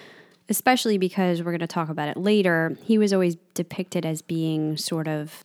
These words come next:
the better of the gods. You know, a little smarter, a little more loquacious,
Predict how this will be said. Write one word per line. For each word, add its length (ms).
the 100
better 540
of 160
the 80
gods. 520
You 140
know, 180
a 40
little 280
smarter, 800
a 60
little 140
more 180
loquacious, 1040